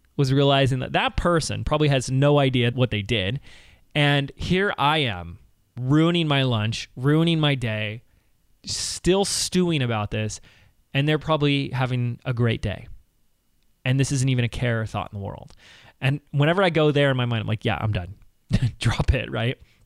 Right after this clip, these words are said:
So forgiveness is about letting it go. It's about releasing it. And there's another way that you can try and practice. I won't go into the details of this one. I do recommend you go check out episode one twenty-six.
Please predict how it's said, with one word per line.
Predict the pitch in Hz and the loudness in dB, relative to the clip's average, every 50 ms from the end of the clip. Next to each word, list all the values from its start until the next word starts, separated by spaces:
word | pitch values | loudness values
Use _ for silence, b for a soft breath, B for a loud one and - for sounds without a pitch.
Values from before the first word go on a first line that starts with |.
| _ _ _ _ _ _ _ _ _ _ - - | _ _ _ _ _ _ _ _ _ _ -8 -2
So | - 160 143 | 0 0 0
forgiveness | - 143 139 170 165 139 117 104 65 - - - - _ b b b b b b b b b b b | 0 0 0 0 2 0 -2 -4 -8 -10 -16 -16 -18 _ b b b b b b b b b b b
is | 143 131 | 0 0
about | 143 143 127 - | 2 0 0 -2
letting | 123 123 127 127 123 | -2 -2 0 0 -2
it | 120 - - | -2 -4 -4
go. | 110 101 95 - - - - _ | -6 -6 -6 -8 -12 -20 -20 _
It's | - 117 - | -8 -6 -2
about | 143 135 117 | 0 0 0
releasing | 120 120 120 120 117 - - - - | 0 0 0 0 0 -2 -4 -10 -14
it. | - - _ _ _ _ _ _ _ _ _ B B B B B B B | -18 -20 _ _ _ _ _ _ _ _ _ B B B B B B B
And | 143 160 | 0 2
there's | 170 156 170 | 2 2 4
another | 175 180 196 208 208 180 | 2 2 4 4 4 4
way | 160 156 147 123 113 113 | 4 2 2 0 -2 -2
that | 113 139 151 | -4 -4 -2
you | 151 143 | -2 -2
can | - 143 135 | -2 -2 -4
try | - - 156 147 147 147 | -4 -2 0 0 0 0
and | 139 135 131 131 - _ _ _ _ _ _ _ - | -2 -4 -6 -10 -14 _ _ _ _ _ _ _ -6
practice. | - - - - 151 135 131 123 - - - - - - | -6 -4 -2 0 0 0 0 -4 -6 -12 -14 -12 -10 -8
I | 113 | -6
won't | 135 151 156 156 | -4 -4 -2 0
go | 165 | 0
into | 156 139 135 | 0 0 0
the | 135 123 | -2 0
details | 131 135 123 131 123 120 117 | 0 0 0 0 -4 -4 -6
of | 113 110 | -6 -4
this | 127 120 - - | -4 -4 -4 -4
one. | 101 98 101 | -8 -6 -4
I | 113 135 | -4 -2
do | 131 156 175 | 2 2 2
recommend | 180 170 - 156 147 143 143 | 2 2 0 0 0 0 0
you | 135 127 | 2 0
go | 135 | 0
check | - - 131 | 0 0 -2
out | 131 127 - | -2 -2 -2
episode | 131 - 127 131 123 120 | -2 -2 0 0 2 0
one | 120 120 110 | 0 -2 -2
twenty-six. | - 120 113 110 - - 117 110 - - | -2 -2 -2 -2 -2 -2 -2 -4 -4 -8